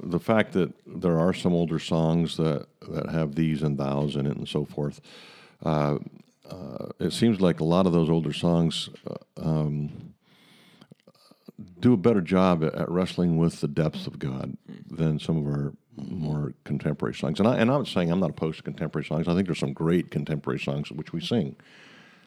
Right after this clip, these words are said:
at our church. But, but, uh, <clears throat> overall, I mean, and, and I think that, that some of the more contemporary songs are,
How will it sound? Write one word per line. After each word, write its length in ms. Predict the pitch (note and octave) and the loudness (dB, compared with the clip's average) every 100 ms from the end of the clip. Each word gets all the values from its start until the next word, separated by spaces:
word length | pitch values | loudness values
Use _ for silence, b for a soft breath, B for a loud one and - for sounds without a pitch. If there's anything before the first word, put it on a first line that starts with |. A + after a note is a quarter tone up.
| B - | B -2
at 100 | E2 | -2
our 100 | D2+ | -2
church. 280 | E2 D2 - | -2 -4 -2
But, 200 | F2 - _ _ _ _ _ _ _ - G#2 | -4 -4 _ _ _ _ _ _ _ -6 -2
but, 340 | G#2 F#2+ - | 2 2 2
uh, 280 | G2 F2 E2 - _ - | 0 0 -4 -12 _ 0
<clears throat> 300 | A#2+ E2+ C#2+ b b b b - | 2 2 -4 b b b b 6
overall, 680 | D#3 G#2 G#2+ F#2+ C2 - - | 8 10 8 6 2 -6 -2
I 40 | |
mean, 200 | G2 F2+ | 2 4
and, 140 | F#2+ G2+ | 6 6
and 240 | G2+ F#2+ | 4 4
I 140 | F#2 A#2 | 4 4
think 360 | - B2 - | 4 2 4
that, 340 | F#2 E2 - E2 | 2 2 -2 2
that 180 | E2 | 2
some 180 | - G#2 | 2 2
of 60 | F#2 | 2
the 60 | |
more 180 | E2+ D#2+ | 2 0
contemporary 500 | - D#2+ F2+ - D#2+ | -2 0 0 0 -2
songs 280 | - E2 D#2+ | 0 0 2
are, 180 | D#2 | 0